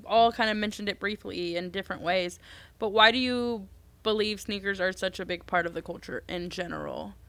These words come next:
Because I think when you're, like, a person of color, especially in the hood, you know sneakers are everything.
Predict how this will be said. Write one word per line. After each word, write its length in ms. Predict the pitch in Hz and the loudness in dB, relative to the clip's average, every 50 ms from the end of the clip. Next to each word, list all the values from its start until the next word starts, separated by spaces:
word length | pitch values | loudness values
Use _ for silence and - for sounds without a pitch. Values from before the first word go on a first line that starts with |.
| - - - - - - - - - - | -20 -20 -20 -20 -20 -20 -20 -20 -14 -10
Because 240 | - 214 240 220 226 | -4 -2 0 4 4
I 100 | 214 214 | 4 4
think 320 | - - 240 233 220 - - | 4 4 2 2 2 -4 -6
when 180 | - 208 214 214 | -2 -2 0 2
you're, 160 | 208 208 208 | 2 4 6
like, 160 | 208 202 202 | 6 6 4
a 60 | 208 196 | 4 0
person 280 | - 214 208 202 214 | 0 -2 0 0 -4
of 120 | 202 190 - | -6 -2 0
color, 320 | 226 202 202 202 190 190 | 2 4 6 6 6 4
especially 400 | 185 185 - 214 214 - 220 208 | 4 2 0 -4 -2 -2 -2 -2
in 60 | 202 | -2
the 100 | 190 190 | -2 0
hood, 180 | 208 202 190 180 | 0 0 -2 -2
you 140 | 196 214 202 | -2 -4 0
know 420 | 196 202 208 202 185 180 175 160 | 2 4 6 6 4 4 0 -2
sneakers 440 | 180 - - 214 214 196 202 196 175 180 | -6 -6 -4 -2 -2 -2 -2 -4 -2 -2
are 100 | 160 139 | 0 2
everything. 680 | 170 185 185 175 160 170 - - - 80 - - 202 | 2 2 0 0 -4 -4 -6 -8 -8 -10 -12 -12 -14